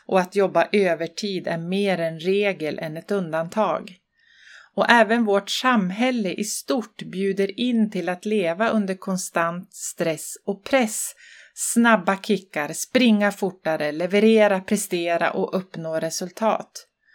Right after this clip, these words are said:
Så att vi bränner ut oss. Det har jag fullt förståelse för. Det är ett rent jäkla under att inte ännu fler dukat under. Men jag tror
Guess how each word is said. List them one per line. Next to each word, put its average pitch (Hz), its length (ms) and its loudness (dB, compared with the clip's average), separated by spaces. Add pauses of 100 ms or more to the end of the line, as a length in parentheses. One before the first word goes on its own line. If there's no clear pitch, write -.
(760)
Så - 160 0
att 220 180 4
vi 214 120 6
bränner 226 400 8
ut 330 480 0
oss. - 400 -4 (240)
Det 220 60 8
har 220 140 8
jag 160 180 4
fullt 220 440 0
förståelse 165 760 -2
för. - 380 -8 (320)
Det 180 200 0
är 277 60 6
ett - 160 -4
rent 196 580 4
jäkla 175 680 0
under 202 580 2
att - 180 -6
inte 190 240 -4
ännu 196 500 2
fler 156 480 -6
dukat 165 460 -8
under. 226 580 2 (880)
Men 185 160 0
jag 214 220 2
tror 262 560 -2